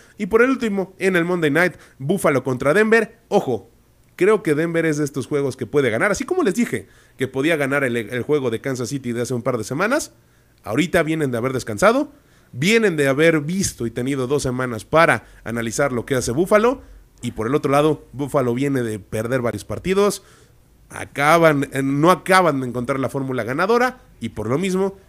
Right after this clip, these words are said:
creo que los Broncos pueden dar la sorpresa. La tendencia dice que tiene que ganar Buffalo, pero por ahí está. Y por último, pues vámonos a las, eh, proyecciones anuales, como siempre. Ver cómo nos está yendo en todas las proyecciones.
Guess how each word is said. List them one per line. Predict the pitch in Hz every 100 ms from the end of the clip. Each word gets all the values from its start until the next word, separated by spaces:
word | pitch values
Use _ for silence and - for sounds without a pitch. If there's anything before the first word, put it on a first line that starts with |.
| _
creo | 143 143
que | 135
los | 117
Broncos | 147 160 156
pueden | - 147 135 131
dar | 165 175 - -
la | 135
sorpresa. | 135 107 123 107 92 - - _
La | 131 123 120
tendencia | 123 151 139 135
dice | 131 123
que | 110
tiene | 135 160
que | 185
ganar | 214 254
Buffalo, | 285 247 240 233
pero | 247 269 302 - - - -
por | 110 107
ahí |
está. | 92 - - - - - - -
Y | 175
por | 320
último, | 381 320 320
pues | 208 208
vámonos | 220 185
a | 165
las, | 147
eh, | 147 143
proyecciones | 151 156 139 190 175
anuales, | 165 233 262 -
como | 165 160
siempre. | 247 247 302 302 _ _ _ _ _ _ _ -
Ver | 135 143
cómo | 139 127
nos | 120 117
está | 101 135
yendo | 131 143 143 135 - - -
en | 156 165 123
todas | 147 147
las | 123
proyecciones. | - 127 127 196 226 226